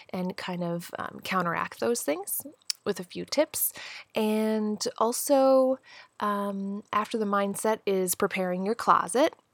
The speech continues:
So it's, um, there's a whole section about what to do to make your fo-, your closet feel like, you know, a welcoming place and a place where you can focus on dressing yourself, um, and get out the door.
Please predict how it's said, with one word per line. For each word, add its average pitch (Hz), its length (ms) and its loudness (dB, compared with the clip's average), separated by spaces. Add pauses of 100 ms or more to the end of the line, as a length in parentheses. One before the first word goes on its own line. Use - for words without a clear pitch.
(280)
So 185 720 0
it's, - 560 -8
um, - 540 -8 (100)
there's 208 200 -6
a 196 60 -4
whole 190 160 -4
section - 380 -8
about 180 300 -6 (400)
what 208 260 -2
to 226 100 -4
do 214 520 0
to 196 360 -2
make 185 280 -2
your 185 80 -6
fo-, 185 340 -2
your 196 180 -4
closet 196 480 2
feel 185 400 0
like, 170 460 -4 (920)
you 208 100 0
know, 185 260 0
a 202 60 -2
welcoming 208 580 0
place 196 640 -4
and 196 120 -2
a - 20 0
place 196 380 -2
where 202 80 2
you 190 120 -2
can 190 200 -6
focus 185 580 0
on 180 240 -2
dressing 180 420 -2
yourself, 180 880 -4
um, 175 380 -4
and 180 160 -4
get 190 240 0
out 190 160 0
the - 80 -8
door. 262 280 0